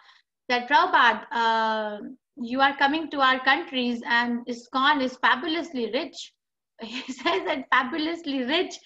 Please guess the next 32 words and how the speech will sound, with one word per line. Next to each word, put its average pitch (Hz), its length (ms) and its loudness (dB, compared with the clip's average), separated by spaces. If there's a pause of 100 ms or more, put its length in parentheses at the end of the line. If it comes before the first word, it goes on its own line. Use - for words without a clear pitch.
(300)
you're, 254 260 0
you 262 240 -2
have 262 280 4
so 254 200 -2
many 254 460 -2
cars, 254 440 4 (560)
you 247 180 -2
have, 254 280 4
you're 240 180 -2
traveling 247 500 2
in, 233 320 -4
uh, 220 220 -6
so 233 200 -6
many, 240 560 0
um, 214 380 -10 (120)
expensive 240 640 -4
airlines, 269 760 -2 (420)
you 247 240 -6
have, 226 480 0
uh, 226 180 -10
so 226 200 -6
expensive, 240 720 -4
uh, 220 160 -8 (100)
buses 302 540 -4
which 233 240 -8
are 240 160 0
going 233 340 -2
on." 247 280 -2
So 269 100 -4
Prabhupada 262 420 -2
said, 269 200 -4
"Yes, 240 300 -4